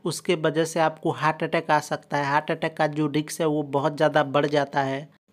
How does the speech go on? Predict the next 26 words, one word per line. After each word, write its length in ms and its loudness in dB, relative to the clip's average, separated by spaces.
और 340 2
thrombocytopenia 1160 0
में 160 0
क्या 240 2
होता 280 -2
है 140 2
कि 180 -4
ब्ल-, 360 0
व्यक्ति 420 0
का 160 2
जो 200 -4
प्लेटलेट्स 680 -2
काउंट 280 0
है, 80 0
वो 120 0
बहुत 380 0
ज़्यादा 280 4
कम 240 0
हो 220 0
जाता 320 2
है। 100 2
उसके 300 -2
वजह 340 2
से 160 -2
व्यक्ति 400 -2
को 260 -2